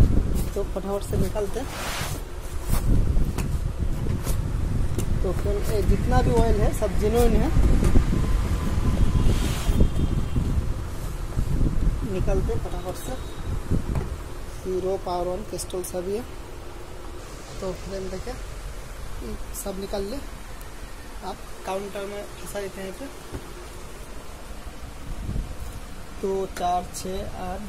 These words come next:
दस, बारह, चौदह, सोलह, अठारह, बीस, बाईस पीस है यहाँ फिलहाल। करीब दस दिन चल जाएगा अभी, जितना है टोटल में। पैंतीस, अड़तीस लीटर होगा टोटल में,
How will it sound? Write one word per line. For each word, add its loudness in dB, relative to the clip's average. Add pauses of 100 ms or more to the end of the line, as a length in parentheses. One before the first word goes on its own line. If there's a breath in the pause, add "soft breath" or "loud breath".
दस, -2 (120)
बारह, -2 (140)
चौदह, -4 (200)
सोलह, -6 (420)
अठारह, -6 (120)
बीस, -6 (480)
बाईस -4
पीस -6
है -4
यहाँ -8
फिलहाल। -6 (2500)
करीब -4 (260)
दस 0
दिन -4
चल -2
जाएगा -2
अभी, -6 (380)
जितना -6
है -8 (140)
टोटल -6
में। -8 (1300)
पैंतीस, -4
अड़तीस -8
लीटर -4
होगा -6
टोटल -6
में, -8